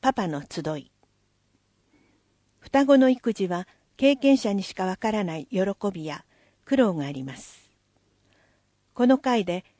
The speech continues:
ワイワイおしゃべりをして情報交換をしましょう。双子、多胎児を妊娠中の方のご参加もお待ちしています。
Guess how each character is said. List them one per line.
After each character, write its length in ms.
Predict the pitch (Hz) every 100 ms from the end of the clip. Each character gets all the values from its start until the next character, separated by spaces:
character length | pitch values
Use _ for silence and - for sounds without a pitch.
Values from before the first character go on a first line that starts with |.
| _
ワ 200 | 220 254
イ 40 | 233
ワ 160 | 190
イ 80 | 180
お 100 | -
し 100 | 190
ゃ 60 | 262
べ 120 | 233
り 120 | 185
を 80 | 175
し 140 | 180 -
て 200 | 170 - _ -
情 220 | 214 240
報 220 | 247 262 -
交 120 | 262
換 260 | 247 185 160
を 120 | 151
し 160 | -
ま 120 | 156 156
し 180 | -
ょ 180 | - - _ _ _ _ _ _ _ _ _ _ _ _ _ _ _
う。 40 |
双 240 | - 226 220
子、 220 | 202 - _ _ _ _ _
多 120 | -
胎 260 | 226 269 247
児 180 | 214 190
を 100 | 180
妊 200 | 220 247
娠 280 | 254 247 240
中 180 | 233
の 140 | 220 220
方 280 | 208 - 190
の 160 | 185
ご 140 | 180 185
参 240 | 208 208
加 160 | - 196
も 220 | 196 - _
お 100 | 170
待 200 | 170 -
ち 60 | -
し 80 | -
て 100 | 151
い 120 | 151
ま 140 | 139
す。 360 | 131 - -